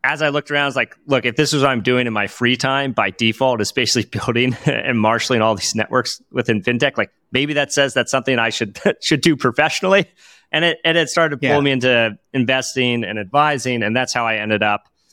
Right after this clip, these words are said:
Speaker 1: in twenty nineteen deciding to, again, quit my job then as a software engineer, go full-time on Cambrian the community, and launch Cambrian the fund. But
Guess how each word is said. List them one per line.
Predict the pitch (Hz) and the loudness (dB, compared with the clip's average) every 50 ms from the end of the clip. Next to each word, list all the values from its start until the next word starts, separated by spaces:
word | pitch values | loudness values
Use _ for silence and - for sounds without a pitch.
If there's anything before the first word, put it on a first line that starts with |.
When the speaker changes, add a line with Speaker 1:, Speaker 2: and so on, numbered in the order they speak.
| _ _ _ _ | _ _ _ _
Speaker 1:
in | - 113 104 | -6 -6 -4
twenty | - - 131 117 110 | -2 -2 -2 0 0
nineteen | 113 117 120 117 - 131 120 | -2 -4 -4 -4 -2 -2 -2
deciding | 107 104 - - 113 107 107 104 104 101 101 92 | -2 -2 0 0 0 0 0 0 -2 -4 -4 -6
to, | - - 98 95 92 92 92 90 87 - - | -8 -10 -10 -8 -8 -6 -8 -8 -8 -6 -6
again, | 117 104 131 127 120 113 107 101 | -4 -2 -2 -4 -4 -4 -8 -10
quit | _ - 117 - | _ -10 -10 -8
my | 113 113 107 107 | -4 -4 -4 -4
job | - - 98 92 92 98 101 - - | -2 -2 -2 0 0 0 0 -2 -2
then | 98 95 95 95 | -2 -2 0 0
as | 95 90 - | -2 -2 -2
a | 92 90 | -4 -4
software | - - 107 104 101 - 101 98 | -2 0 0 0 0 0 0 -2
engineer, | 98 90 92 98 95 92 92 98 104 - _ _ _ _ _ _ _ _ - | -2 -2 -4 -2 0 0 0 0 -2 -4 _ _ _ _ _ _ _ _ 0
go | - 117 110 | 0 0 0
full-time | - - - 127 123 123 117 - 123 117 113 110 | 0 -2 0 0 0 0 0 0 0 -2 -2 -2
on | 104 101 98 | -4 -8 -8
Cambrian | - - 113 110 107 104 104 95 | -6 -2 -2 0 0 0 0 0
the | 90 90 | -2 -6
community, | - - 147 180 196 185 165 135 135 127 120 117 117 - _ _ - | -4 0 2 4 4 4 4 4 4 2 2 0 -4 -8 _ _ -4
and | 123 117 110 104 | -2 -2 0 0
launch | 113 117 117 117 107 - - | 2 2 2 0 0 -4 -6
Cambrian | - 113 107 104 98 95 101 98 92 92 | -4 -4 -4 -2 -2 0 0 0 0 -2
the | 85 90 | -4 -8
fund. | - - - 139 117 98 90 87 87 92 - - _ _ _ _ _ _ _ _ _ _ - | -8 -4 -2 -2 -2 -2 -4 -8 -10 -14 -16 -18 _ _ _ _ _ _ _ _ _ _ -2
But | 127 123 120 110 | -2 0 -2 -2